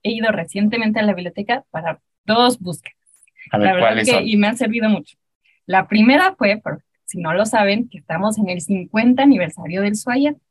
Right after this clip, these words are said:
Speaker 1: Entonces tenía yo que hacer un reportaje sobre el cincuenta aniversario y su historia. Y pues, la verdad que la biblioteca tiene material sobre toda la historia del suayat, entonces, la verdad me fue muy útil.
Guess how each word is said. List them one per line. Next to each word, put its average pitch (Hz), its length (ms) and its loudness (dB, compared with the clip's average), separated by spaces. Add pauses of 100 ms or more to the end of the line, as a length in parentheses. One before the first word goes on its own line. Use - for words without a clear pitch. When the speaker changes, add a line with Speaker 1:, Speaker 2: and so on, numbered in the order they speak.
(340)
Speaker 1:
Entonces 202 560 -2
tenía 185 260 -4
yo 214 120 0
que 226 80 -4
hacer 220 240 -4
un 226 160 -6
reportaje 214 580 -2
sobre 160 460 -6
el 165 220 -16
cincuenta 214 500 -2
aniversario 190 360 -2
y 208 60 -2
su 160 100 -12
historia. 151 440 -8 (460)
Y 143 100 -12
pues, 160 260 -12 (280)
la 175 100 -4
verdad 180 320 -2
que 208 200 2
la 185 120 2
biblioteca 202 720 0 (280)
tiene 247 400 4
material 196 540 2
sobre 220 300 -2
toda 190 280 0
la 214 100 2
historia 196 480 -2
del 190 140 0
suayat, 294 360 0
entonces, 180 640 -2 (320)
la 175 80 -6
verdad 196 180 2
me 220 200 2
fue 196 120 -2
muy 190 200 -2
útil. - 260 -16